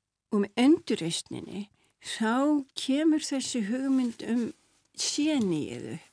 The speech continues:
og þá fer einstaklingsvitundin að þróast og það er svona, ef, ef við færum yfir í dulspjöldina, þá myndi þetta vera orðað þannig,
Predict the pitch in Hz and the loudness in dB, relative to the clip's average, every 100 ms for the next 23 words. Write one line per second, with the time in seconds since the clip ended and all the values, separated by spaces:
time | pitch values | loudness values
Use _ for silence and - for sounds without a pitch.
0 | _ - - - _ _ - - - - | _ -20 -20 -20 _ _ -20 -20 -18 -4
1 | 202 190 226 214 226 208 - - 269 370 | -2 0 0 0 -2 -4 -6 0 4 4
2 | - 277 262 233 - 262 294 - 240 233 | 2 -4 -4 -8 -6 -4 -4 -2 -2 0
3 | 214 208 - 262 262 170 113 - - - | -2 -2 -2 -2 0 -2 -4 -8 -10 -8
4 | 170 196 180 175 175 165 175 180 180 165 | -6 -4 -6 -4 -4 -4 -4 -4 -2 -2
5 | 170 170 156 147 147 - 170 214 320 - | -4 -6 -2 -2 -4 -8 -4 -2 -2 -6
6 | - 160 - 165 165 - 160 139 160 - | -10 -8 -6 -4 -6 -4 -6 -6 -10 -10
7 | 170 156 214 269 175 165 - 214 175 - | -10 -6 -4 -4 -6 -8 -6 -4 -4 -6